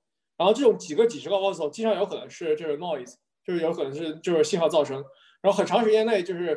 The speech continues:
大家都会花大量的时间在这个自-，视皮层进行建模，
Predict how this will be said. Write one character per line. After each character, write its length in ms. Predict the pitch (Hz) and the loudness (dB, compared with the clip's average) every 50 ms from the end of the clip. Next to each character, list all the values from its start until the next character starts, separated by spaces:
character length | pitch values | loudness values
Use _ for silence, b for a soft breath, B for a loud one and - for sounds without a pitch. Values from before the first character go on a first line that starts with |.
| - - | 0 2
大 100 | 233 220 | 4 4
家 140 | 220 220 | 4 4
都 260 | 220 226 233 233 233 226 | 4 4 2 2 2 0
会 200 | - - 220 190 | -2 -4 -4 -4
花 260 | - - 202 196 202 | -4 -4 -4 -4 -4
大 200 | 196 226 208 190 | -4 -6 -6 -4
量 140 | 185 165 156 | -6 -6 -8
的 80 | 147 | -10
时 200 | - - - 156 | -12 -14 -18 -16
间 260 | 165 170 165 170 175 | -14 -14 -12 -12 -8
在 220 | 175 208 180 160 156 | -6 -4 -4 -4 -4
这 100 | 160 175 | -6 -6
个 140 | 156 147 147 | -8 -8 -6
自-， 160 | - 220 202 | -6 -6 -6
视 180 | - - 247 214 | -4 -2 -2 -2
皮 120 | - 151 | -2 -2
层 180 | - 139 135 135 | -10 -10 -12 -10
进 160 | - 165 156 | -8 -6 -6
行 100 | 151 147 | -6 -4
建 180 | - 180 147 139 | -2 -2 -2 -2
模， 360 | 123 - 87 87 - - | -6 -10 -10 -12 -12 -14